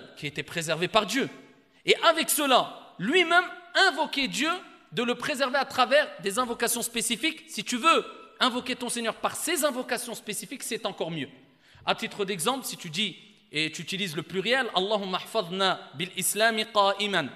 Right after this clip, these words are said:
qa'imin, wa hfadhna bil islami qa'idin, wa hfadhna bil islami raqidin, wa la tushmit bina al a'da'a wa la al hasidin.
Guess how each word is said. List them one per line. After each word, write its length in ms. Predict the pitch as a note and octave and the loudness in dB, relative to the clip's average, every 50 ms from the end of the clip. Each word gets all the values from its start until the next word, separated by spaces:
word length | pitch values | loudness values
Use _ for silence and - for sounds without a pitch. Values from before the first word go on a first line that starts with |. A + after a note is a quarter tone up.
| - - | -10 -2
qa'imin, 520 | - G3+ G3 F3+ F#3+ G3+ G#3+ G#3+ G3+ D#3+ A#2+ - - - - - - _ _ _ _ - - - - | 0 2 2 2 2 2 4 4 4 2 0 -6 -12 -20 -20 -20 -20 _ _ _ _ -20 -20 -18 -4
wa 160 | C3 D3+ F3 | 0 2 2
hfadhna 480 | - - - A3 B3 G#3+ F#3+ A3 G#3+ G#3 | 2 2 0 0 0 0 2 2 2 2
bil 180 | D#3+ G3+ G3 G3+ - | 2 0 -6 -4 -4
islami 480 | G3+ - - - A3+ A#3 A#3+ A#3 A#3 | -4 -4 -2 2 2 2 2 2 -2
qa'idin, 640 | A#3 - A#3 A3+ A3 F#3+ G#3+ A#3+ F#3+ A3+ G#3+ E3 B2+ - - - - - - | -2 2 4 6 6 6 4 0 0 0 -2 -2 -4 -8 -14 -20 -20 -12 -6
wa 120 | D3+ E3 - | -4 -4 -2
hfadhna 380 | - - A#3+ G3+ G3+ A3 A3 | -2 -2 -2 0 0 0 0
bil 180 | G3 F#3 G#3+ A3 - | 0 0 -4 -6 -6
islami 480 | G#3+ F#3+ - - A3 A#3 A#3+ A#3+ B3 B3 | -6 -4 -2 0 0 0 0 0 0 2
raqidin, 680 | B3 B3+ B3+ B3+ B3+ B3+ C4 B3+ B3 B3+ A3+ F3 D3 - - - - | 4 6 6 6 6 4 4 6 6 6 6 4 2 -4 -10 -12 -2
wa 120 | - F#3+ A3 | 0 2 4
la 140 | A3+ G#3+ | 4 4
tushmit 320 | G#3+ - B3+ - A#3 A#3 A3+ | 2 0 -4 -6 -6 -6 -6
bina 260 | E3 E3 A#3 A3+ A3 | -4 -2 0 0 0
al 100 | A3 A3 | 2 4
a'da'a 540 | - A3 G3 G3+ F#3 G3 A#3+ C4 C4+ B3 B3 | 4 4 4 4 4 6 6 6 6 6 6
wa 140 | A#3+ A#3+ A#3+ | 6 6 6
la 100 | A#3+ A#3+ | 4 4
al 80 | A#3 - - | 2 2 4
hasidin. 600 | A#3 B3 B3 A#3+ - A#3+ B3+ A3 C#4 C4 F#3 C3+ | 4 4 4 4 2 2 4 6 6 6 6 4